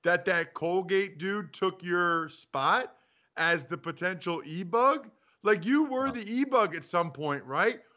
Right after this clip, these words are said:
Speaker 1: I, was there a conversation? Did the Flyers say, "Hey, Jay, we appreciate you being our e-bug for some of these games, but we now have an official e-bug, and it's not you, it's Colgate dude"?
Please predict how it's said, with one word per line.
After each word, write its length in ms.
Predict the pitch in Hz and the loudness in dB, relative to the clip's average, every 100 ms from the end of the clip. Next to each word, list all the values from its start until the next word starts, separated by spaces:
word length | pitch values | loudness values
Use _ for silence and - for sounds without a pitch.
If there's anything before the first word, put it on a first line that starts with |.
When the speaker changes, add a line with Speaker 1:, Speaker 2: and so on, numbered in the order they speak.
| _ _ - | _ _ -8
Speaker 1:
I, 100 | 170 - | -8 0
was 180 | 190 202 | 2 4
there 220 | 226 240 | 6 6
a 60 | 226 | 4
conversation? 1160 | 214 240 285 277 214 214 208 233 277 311 370 - _ _ _ - | 2 2 2 -4 -6 -4 -4 -4 -8 -8 -10 -18 _ _ _ -8
Did 120 | 190 | -4
the 100 | 185 | -4
Flyers 640 | - 202 214 247 226 208 | -2 0 4 4 2 -2
say, 400 | - 233 226 208 | -2 0 2 0
"Hey, 300 | 190 208 196 | 0 -2 -2
Jay, 360 | 131 190 196 180 | -2 -2 0 -2
we 220 | 165 180 | -2 -2
appreciate 760 | 180 - 208 226 - 202 190 | -2 -6 -8 -8 -4 -2 -2
you 480 | 180 185 190 185 180 - _ _ _ - | -4 -4 -2 -2 -4 -12 _ _ _ -4
being 300 | 180 202 190 | 0 2 4
our 180 | 170 170 | 4 4
e-bug 640 | 208 160 180 170 165 147 - | 0 2 6 6 4 -2 -16
for 180 | - 170 | -8 -6
some 220 | 147 185 | -4 -4
of 80 | 180 | -4
these 180 | 170 165 | -4 -8
games, 540 | 131 180 185 165 151 | -2 0 0 -2 -6
but 440 | 113 156 151 147 _ _ _ - | 0 4 4 0 _ _ _ -12
we 140 | 165 | -6
now 260 | 180 190 196 | 0 2 2
have 280 | 180 185 170 | 4 2 0
an 80 | 175 | -6
official 560 | 139 185 185 180 170 | -2 0 0 -2 -2
e-bug, 520 | 160 147 156 151 143 135 | -2 -2 0 0 0 -4
and 160 | 156 | -4
it's 180 | 151 135 | -4 -6
not 380 | 170 170 160 143 | 0 2 2 -2
you, 260 | 156 151 127 | -4 -2 -4
it's 160 | 117 | -6
Colgate 560 | - 170 160 131 120 101 | -4 -2 -2 -4 -6 -8
dude"? 300 | 104 98 | -10 -10